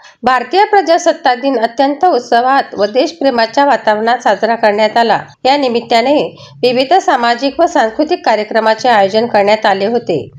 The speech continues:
कार्यक्रमाची सुरुवात भारतरत्न डॉक्टर बाबासाहेब आंबेडकर, छत्रपती शिवाजी महाराज यांच्या प्रतिमेचे पूजन व अभिवादन करून करण्यात आले.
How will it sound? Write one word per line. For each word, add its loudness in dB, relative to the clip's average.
कार्यक्रमाची 2
सुरुवात 0
भारतरत्न 2
डॉक्टर 2
बाबासाहेब 2
आंबेडकर, 0
छत्रपती 0
शिवाजी 0
महाराज 0
यांच्या 2
प्रतिमेचे 0
पूजन 0
व 0
अभिवादन 0
करून 0
करण्यात 2
आले. -2